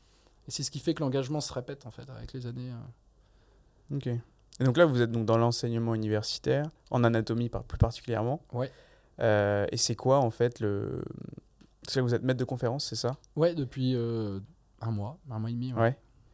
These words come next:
Speaker 2: Et ensuite, en fait, c'est quoi le, c'est quoi la suite à l'université, en fait ? Qu'est-ce que, qu'est-ce que, c'est quoi, en fait, maître de conférence ? Qu'est-ce qu'on peut faire après, là ? Qu'est-ce que,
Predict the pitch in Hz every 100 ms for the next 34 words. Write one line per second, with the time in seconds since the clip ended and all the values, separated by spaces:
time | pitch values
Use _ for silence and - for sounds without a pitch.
0 | _ _ _ _ - 120 110 - 165 143
1 | 117 143 - 117 127 113 107 101 101 101
2 | 101 104 - - _ - - - - -
3 | 143 127 123 135 120 117 110 - - 127
4 | 117 113 - 120 - 120 110 117 120 113
5 | 123 - 123 - 135 131 127 127 117 117
6 | 117 123 127 127 - 107 117 120 117 113
7 | - 123 127 123 120 123 - 120 110